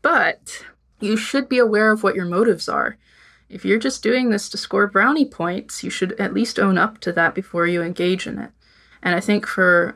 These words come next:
for me, I notice a pattern of doing things,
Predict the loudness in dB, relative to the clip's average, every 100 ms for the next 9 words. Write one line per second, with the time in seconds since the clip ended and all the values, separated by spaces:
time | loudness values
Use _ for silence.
0 | -10 -4 -2 0 2 2 -2 -4 -2 0
1 | 0 -2 -4 -2 0 2 0 -4 -6 -6
2 | -6 -2 2 4 4 0 -2 -2 -4 -6
3 | -8